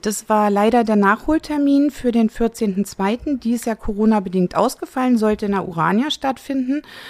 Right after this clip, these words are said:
Jetzt haben wir gesagt, „Okay, wir machen eine klitzekleine Messe.“ Die fand jetzt in Lichtenrade statt und die nächste findet am dreiundzwanzigsten Februar dreiundzwanzig auf dem Bufa-Gelände statt, da wo früher immer die Hitparade gedreht wurde,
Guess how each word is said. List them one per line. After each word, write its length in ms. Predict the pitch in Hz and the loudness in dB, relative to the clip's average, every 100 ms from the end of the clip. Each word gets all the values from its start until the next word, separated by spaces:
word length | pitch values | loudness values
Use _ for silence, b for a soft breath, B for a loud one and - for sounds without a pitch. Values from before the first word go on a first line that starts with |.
| B B B B | B B B B
Jetzt 200 | 214 - | -4 0
haben 220 | 208 214 | 2 4
wir 200 | 214 208 | 2 -2
gesagt, 380 | 196 175 190 - | -4 -4 -6 -6
„Okay, 280 | 185 247 294 | -8 -4 2
wir 80 | 247 | 2
machen 240 | 202 202 | 2 0
eine 140 | 196 | 0
klitzekleine 800 | 190 202 202 - - 196 185 240 | -2 -6 -6 -10 -10 -4 -2 0
Messe.“ 420 | 294 285 285 311 | -2 -2 -4 -6
Die 240 | 247 233 233 | -6 -4 -4
fand 320 | - 208 202 | 0 0 0
jetzt 300 | 196 196 - | -2 -4 -2
in 160 | 190 180 | 2 2
Lichtenrade 640 | 160 - 170 143 135 208 | 0 -4 -4 0 0 0
statt 480 | 294 - 294 330 - - | -2 -4 -4 -6 -8 2
und 340 | 220 226 - | 4 4 4
die 80 | 196 | 2
nächste 460 | 196 262 381 - | 4 2 0 -8
findet 340 | - 254 247 233 | -4 2 2 2
am 160 | 202 | -2
dreiundzwanzigsten 1200 | 180 170 185 269 330 - 262 254 269 254 - 262 | -2 0 2 2 -2 -2 -2 -2 -4 -10 -6 -2
Februar 560 | 247 - 220 202 208 208 | -2 0 0 2 0 0
dreiundzwanzig 1080 | 175 170 208 269 262 226 208 214 - 233 - B B B B | 2 2 2 2 -2 0 2 2 2 -2 -2 B B B B
auf 200 | 185 - | -8 0
dem 240 | 202 170 | 2 2
Bufa-Gelände 1400 | - 220 302 320 302 269 233 233 233 233 226 226 226 220 - | 0 0 0 0 2 2 2 4 6 6 4 2 2 -2 -8
statt, 540 | - - 208 208 - | -16 -2 0 0 -4
da 140 | 185 185 | -4 -2
wo 100 | 185 | -4
früher 340 | - 208 202 | -4 -2 -2
immer 240 | 180 190 175 | -2 -4 -6
die 240 | - 170 | -6 -2
Hitparade 600 | 226 240 277 240 220 220 | -2 -2 -6 -2 0 0
gedreht 400 | 226 208 208 202 | 0 0 -2 0
wurde, 320 | 196 196 196 | 0 2 2